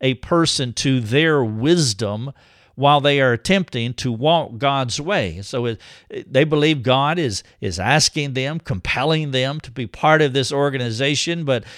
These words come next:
they do it tentatively, self-reliantly, meaning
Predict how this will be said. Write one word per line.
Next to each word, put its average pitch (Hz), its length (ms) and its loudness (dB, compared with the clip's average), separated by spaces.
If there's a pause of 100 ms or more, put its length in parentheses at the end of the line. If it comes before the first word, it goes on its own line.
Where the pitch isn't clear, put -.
(120)
they 127 140 2
do 143 220 4
it 120 180 0
tentatively, 117 960 2 (480)
self-reliantly, 143 1300 2
meaning 120 480 -4